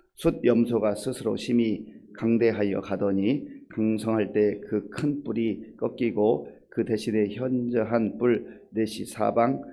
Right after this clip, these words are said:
하늘 사방을 향하여 났더라. 그중 한 뿔에서 또 작은 뿔 하나가 나서 남쪽과 동쪽과 또 영화로운 땅을 향하여 심히 커지더니,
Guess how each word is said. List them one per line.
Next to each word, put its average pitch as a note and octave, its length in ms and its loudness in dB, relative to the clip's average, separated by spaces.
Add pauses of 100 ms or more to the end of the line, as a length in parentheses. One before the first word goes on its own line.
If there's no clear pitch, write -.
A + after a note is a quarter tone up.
(380)
하늘 A#2+ 240 2
사방을 A#2 460 2
향하여 A2 360 2
났더라. G2 640 -4 (540)
그중 C3+ 240 6
한 C3+ 300 4
뿔에서 C3 760 4 (200)
또 B2 100 -2
작은 A2 380 -2
뿔 G#2+ 140 0
하나가 G#2 280 -4
나서 G2+ 300 -4
남쪽과 G2+ 520 -4
동쪽과 G2+ 680 -2
또 G#2+ 280 2 (320)
영화로운 A2 460 2
땅을 G#2+ 280 2
향하여 G#2 280 0
심히 C3 520 0 (160)
커지더니, G2 760 -2